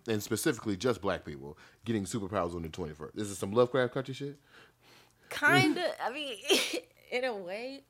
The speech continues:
Speaker 2: Basically, on the twenty-first, all the planets are aligning. So the sun's gonna be in the center, and all the planets are gonna be in a line. And that's the first time that's happened in, like, what, four thousand years? Some
Speaker 1: Four thousand
Speaker 2: shit?
Speaker 1: years.
Speaker 2: Yeah.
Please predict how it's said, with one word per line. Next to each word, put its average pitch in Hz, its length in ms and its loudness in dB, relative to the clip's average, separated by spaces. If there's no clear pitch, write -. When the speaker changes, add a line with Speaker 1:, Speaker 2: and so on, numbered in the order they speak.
Speaker 2:
Basically, 254 380 0
on 233 60 2
the 196 60 -2
twenty-first, 208 640 -4
all 220 160 0
the 208 80 -6
planets 196 380 -6
are 151 100 -8
aligning. 147 380 -10
So 139 160 -14
the 139 80 -14
sun's 170 240 -8
gonna 165 140 -6
be 156 80 -8
in 143 60 -6
the 143 60 -10
center, 143 320 -12
and 135 140 -10
all 139 120 -12
the 135 200 -12
planets 143 340 -10
are 139 60 -12
gonna 143 180 -12
be 143 300 -14
in 156 140 -12
a 143 80 -12
line. 143 540 -10
And 151 60 -10
that's 156 120 -6
the 143 60 -10
first 156 200 -6
time 147 100 -8
that's 139 140 -8
happened 139 260 -8
in, 127 100 -8
like, 107 200 -8
what, - 180 -10
four - 140 -10
thousand 143 320 -12
years? 143 120 -10
Some 98 100 -4
Speaker 1:
Four 95 100 -4
thousand 90 240 -2
Speaker 2:
shit? 90 120 0
Speaker 1:
years. 90 200 0
Speaker 2:
Yeah. - 60 -6